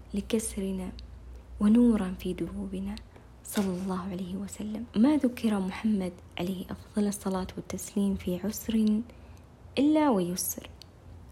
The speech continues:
أخيراً، تعاهدوا الصلاة على النبي، على حبيبنا صلى الله عليه وسلم، لأن الله سبحانه وتعالى إذا أراد بعبده خيراً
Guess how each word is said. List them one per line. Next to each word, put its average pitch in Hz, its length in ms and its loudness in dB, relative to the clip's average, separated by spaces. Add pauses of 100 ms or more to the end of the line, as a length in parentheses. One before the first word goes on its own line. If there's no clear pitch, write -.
(120)
أخيراً، 190 640 -2 (840)
تعاهدوا 254 600 -2
الصلاة 233 540 -4
على 185 180 -2
النبي، 190 520 -6 (540)
على 247 200 0
حبيبنا 254 800 2
صلى 233 360 0
الله 208 480 -4
عليه 190 300 -4
وسلم، 190 560 -6 (120)
لأن 208 240 2
الله 202 280 -2
سبحانه 220 520 -2
وتعالى 190 680 0 (540)
إذا 202 360 2
أراد 214 420 4
بعبده 196 640 2
خيراً 208 520 4